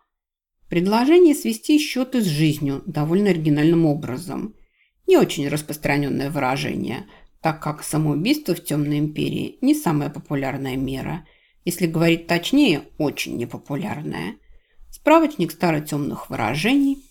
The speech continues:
под редакцией Алона спрятан в обложке поэмы из сказания диковинных земель. Кейнса –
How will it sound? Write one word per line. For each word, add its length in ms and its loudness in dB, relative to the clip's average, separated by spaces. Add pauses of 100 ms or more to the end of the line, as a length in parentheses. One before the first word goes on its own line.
(160)
под 180 -2
редакцией 540 0
Алона 640 0 (300)
спрятан 640 0
в 80 -6
обложке 440 -4
поэмы 420 0
из 80 -4
сказания 500 0
диковинных 560 -2
земель. 640 -4 (1200)
Кейнса – 760 0